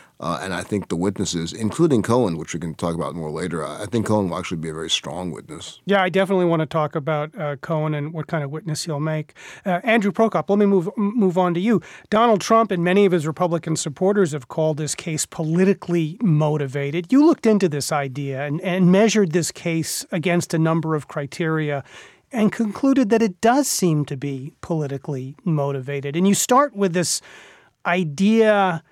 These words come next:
Speaker 2: that this looks like the result of a fishing expedition, a case that begins in one direction and sort of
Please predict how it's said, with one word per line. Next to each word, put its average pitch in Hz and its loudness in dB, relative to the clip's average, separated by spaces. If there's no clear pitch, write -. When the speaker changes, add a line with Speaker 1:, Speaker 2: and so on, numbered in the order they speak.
Speaker 2:
that 175 0
this - 0
looks 196 0
like 180 0
the 175 -2
result 160 -2
of 156 -6
a 147 -4
fishing 175 0
expedition, 143 -6
a 147 -6
case 190 0
that 180 -2
begins 165 0
in 170 0
one 220 4
direction 196 0
and 151 -2
sort 156 -8
of 143 -12